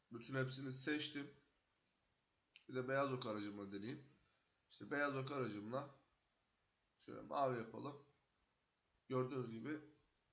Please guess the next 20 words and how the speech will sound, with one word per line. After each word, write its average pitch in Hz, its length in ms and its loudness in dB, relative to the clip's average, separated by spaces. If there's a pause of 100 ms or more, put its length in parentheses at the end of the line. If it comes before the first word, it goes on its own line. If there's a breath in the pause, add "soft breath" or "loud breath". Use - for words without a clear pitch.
(540)
evet, 104 240 -6
arka 113 340 -4
planını 107 320 -8
seçtiğimiz 107 680 -8
için 131 220 -8 (580)
arka 127 340 -2
planı 131 180 2
C 127 220 4
T 139 80 0
R 131 60 2
L - 20 4
iki 131 200 0
ile 127 140 2
kilitledim. 139 480 -6 (1300)
Ee, 120 420 0
beyaz 156 280 6
ok 175 120 0
aracımla 156 680 2 (440)
seçtim. 160 640 0 (2500)
Bütün 131 300 -4